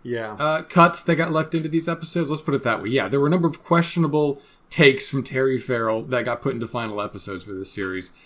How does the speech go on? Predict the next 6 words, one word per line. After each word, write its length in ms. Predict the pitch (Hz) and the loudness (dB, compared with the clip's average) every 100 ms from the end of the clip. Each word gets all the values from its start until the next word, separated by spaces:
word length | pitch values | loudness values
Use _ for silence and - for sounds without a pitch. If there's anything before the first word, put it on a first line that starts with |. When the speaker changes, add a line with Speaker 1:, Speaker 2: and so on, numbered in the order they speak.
| - | -16
Speaker 1:
<laughs> 140 | 127 160 | -6 -2
Speaker 2:
Uh, 600 | 156 123 120 120 117 - _ _ _ _ _ - | 0 6 6 8 4 0 _ _ _ _ _ 0
and 180 | 139 131 | 0 2
so, 580 | - 147 143 139 135 135 _ _ _ _ | 2 4 6 6 4 0 _ _ _ _
you 120 | - 139 | 2 4
know, 240 | 123 | 4